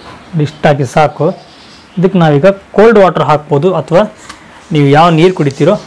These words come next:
ಆ ನೀರನ್ನು ಇದಕ್ಕೆ ಹಾಕ್ಕೊಂಡ್ರೆ ಆಯಿತು. ಇದಕ್ಕೀಗ ನೀರು ಹಾಕ್ತಿದ್ದೇನೆ. ನಮ್ಮದು ಇಷ್ಟ ಆದರೆ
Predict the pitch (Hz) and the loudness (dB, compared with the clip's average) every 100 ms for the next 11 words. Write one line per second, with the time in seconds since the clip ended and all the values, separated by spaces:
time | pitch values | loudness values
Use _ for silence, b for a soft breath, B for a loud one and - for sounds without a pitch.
0 | 165 139 135 127 123 117 220 - - - | -4 -2 0 0 -2 -2 -4 -6 -6 -4
1 | 127 135 117 113 107 - 160 - - - | -2 -2 -4 -4 -6 -10 -16 -16 -20 -16
2 | - 156 143 147 180 175 - 151 139 131 | -4 -2 0 0 0 0 -6 -2 0 0
3 | 127 131 127 151 190 - - - - - | -4 -6 -4 -4 -6 -12 -20 -20 -20 -20
4 | - - - - - 147 131 135 151 - | -20 -20 -20 -16 -8 -6 -4 -4 -4 -4
5 | - 165 165 190 | -2 0 0 2